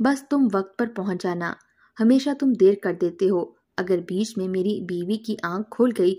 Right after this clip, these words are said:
और दवा का नशा ख़त्म हो गया तो लेने के देने पड़ जाएंगे।"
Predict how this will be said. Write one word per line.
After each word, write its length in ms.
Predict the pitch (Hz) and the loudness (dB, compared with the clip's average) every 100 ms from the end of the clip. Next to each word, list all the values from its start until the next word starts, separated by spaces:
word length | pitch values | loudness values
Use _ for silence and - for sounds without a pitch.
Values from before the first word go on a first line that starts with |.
| - - - | -6 -20 0
और 120 | 262 240 | 2 4
दवा 280 | 226 247 | 2 2
का 160 | 262 277 | 0 0
नशा 320 | 208 196 226 | -2 -2 -4
ख़त्म 340 | 226 202 277 247 | -4 -4 2 2
हो 160 | 196 | 2
गया 280 | 165 185 180 - _ _ | -2 -4 -4 -10 _ _
तो 80 | 254 | 4
लेने 340 | 208 180 180 180 | 4 4 0 -2
के 120 | 262 | 0
देने 300 | 185 175 190 | 2 2 0
पड़ 200 | 185 180 | -2 -2
जाएंगे।" 580 | 185 180 180 175 - | -4 -2 0 -2 -4